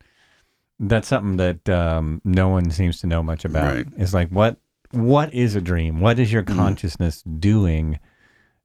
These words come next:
Speaker 1: when you're dreaming? Your brain, they can see on brain scans what your brain's doing.
Speaker 2: Yeah, but what
Speaker 1: But
Speaker 2: is
Speaker 1: they
Speaker 2: that?
Speaker 1: have, hey, what is that?
Speaker 2: Yeah.
Speaker 1: They have no idea.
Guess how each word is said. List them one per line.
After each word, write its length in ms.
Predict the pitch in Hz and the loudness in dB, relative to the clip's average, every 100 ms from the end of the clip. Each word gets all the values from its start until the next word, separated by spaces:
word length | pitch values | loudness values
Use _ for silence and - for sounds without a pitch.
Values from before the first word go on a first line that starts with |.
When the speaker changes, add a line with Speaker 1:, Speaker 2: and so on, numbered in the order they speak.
| _ | _
Speaker 1:
when 360 | 101 92 92 92 | 0 2 4 2
you're 100 | 85 | 0
dreaming? 500 | 92 90 87 80 82 | 2 2 2 0 0
Your 100 | 85 | 0
brain, 420 | 80 95 120 123 | 2 2 2 2
they 120 | 107 | 0
can 120 | 98 101 | 0 -2
see 260 | - 117 | 0 2
on 160 | 110 95 | 2 2
brain 240 | 90 104 | 2 0
scans 320 | 131 - 95 90 | 0 0 0 0
what 80 | |
your 100 | 90 | 0
brain's 400 | 76 87 120 175 | 0 2 2 2
doing. 460 | 98 85 80 80 85 - _ _ _ - | 0 0 2 0 -2 -6 _ _ _ -12
Speaker 2:
Yeah, 200 | 139 98 | -6 -4
but 160 | - 85 | -2 0
what 160 | 90 | 2
Speaker 1:
But 80 | 95 | 4
Speaker 2:
is 40 | |
Speaker 1:
they 140 | 135 147 | 4 2
Speaker 2:
that? 140 | 120 | 2
Speaker 1:
have, 20 | |
hey, 120 | 113 104 | 0 0
what 200 | 95 98 | 0 0
is 180 | 170 - | -2 -6
that? 160 | 76 - | -10 -8
Speaker 2:
Yeah. 180 | 90 - _ _ | -8 -8 _ _
Speaker 1:
They 120 | 123 | 2
have 180 | 110 104 | 2 2
no 320 | 95 95 95 | 2 2 2
idea. 560 | 98 101 117 156 87 80 | 2 0 -2 -2 -4 -4